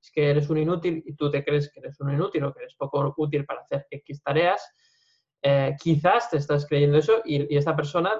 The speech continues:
en realidad te está haciendo un regalo, como siempre dice Juan Pedro, ¿no? Eh, porque te está permitiendo ver eso, ¿no? Luego hablaremos de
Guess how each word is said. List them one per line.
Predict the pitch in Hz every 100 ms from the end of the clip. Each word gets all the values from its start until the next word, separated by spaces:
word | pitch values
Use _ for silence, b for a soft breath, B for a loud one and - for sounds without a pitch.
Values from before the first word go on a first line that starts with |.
| - -
en | 147
realidad | 151 156
te | 156
está | -
haciendo | 156 156 165 170 175 175
un | 175
regalo, | 151 147 147 214 160
como | 143 147
siempre | 147 147
dice | 147 143
Juan | 143 127
Pedro, | 180 165 131
¿no? | 160 - _ _ _ _ _ _
Eh, | 139 135 131
porque | 151 151
te | 143 143
está | 147 180 180
permitiendo | 185 165 147 165 151 135
ver | 139
eso, | 139 143 139
¿no? | 151 233
Luego | 220 247 -
hablaremos | - 165 165 185 202
de | 160 143